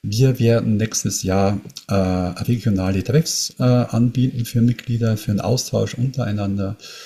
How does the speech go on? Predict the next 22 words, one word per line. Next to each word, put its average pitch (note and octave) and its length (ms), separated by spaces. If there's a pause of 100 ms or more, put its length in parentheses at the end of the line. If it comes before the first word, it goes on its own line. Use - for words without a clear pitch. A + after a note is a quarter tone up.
(480)
Und G2 540 (140)
ja, G#2 440
es G#2 180
ist, - 520
äh, G#2 320 (920)
im G#2+ 140
Endeffekt - 680 (240)
ein A2+ 200
großer C3 560
Lobbyverein A#2 840
für - 160
das A2+ 200
Thema A2+ 320
Depression, A#2+ 680
für A#2 200
Betroffene B2+ 680 (680)
und A#2 340
ein G#2+ 160
großes A#2 460
Gefühl G#2+ 340
des G#2 180
Miteinanders. E2+ 840